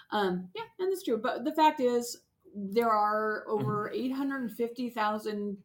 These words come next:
Speaker 1: de-, confirmed
Speaker 2: Official.
Speaker 1: official
Speaker 2: Official.
Speaker 1: covid deaths in this country. We're coming up on nine hundred thousand people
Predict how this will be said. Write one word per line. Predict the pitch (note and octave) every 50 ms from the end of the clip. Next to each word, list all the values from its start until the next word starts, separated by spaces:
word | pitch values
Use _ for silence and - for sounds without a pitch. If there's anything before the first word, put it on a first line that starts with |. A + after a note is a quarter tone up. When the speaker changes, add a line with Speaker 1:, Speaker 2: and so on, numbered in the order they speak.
| _
Speaker 1:
de-, | - F#3 F#3 - _ _ _ _ _ _ _ _ _ _ _ _ _ _ _ _ _ _
confirmed | - A#3 F#3+ - - - - B3+ A#3+ B2+ B2 B3+ C4 C#4 G3
Speaker 2:
Official. | G3 - - - - - D#3 C3 G#2 F2+ -
Speaker 1:
official | A3 G#3+ - - - D4+ C#4+ - - - A3 F#3+ F#3 - F#3
Speaker 2:
Official. | - - - E3 D3 - - - G#2 F2+
Speaker 1:
covid | - A#3+ A3 G#3 G3+ G#3 G#3+ G#3 G3+ G3
deaths | A3 G#3 F#3+ F#3+ - - -
in | - F#3 F#3+
this | F#3+ F#3+ F#3+
country. | - G#3 F#3 F#3+
We're | F3+ F#3 G#3 A3
coming | A3 A#3+ B3+ B3 B3 B3
up | B3 A3
on | G#3 G3+ G3
nine | F#3 F#3+ G#3+ A3+
hundred | A3+ A#3 A#3 A#3 A#3+ A#3 A3 A3 -
thousand | G3+ G3 G3 G3+ G3 G3+ F#3+ F#3 F#3
people | - G#3 G3 G3 - F#3+ F#3 F3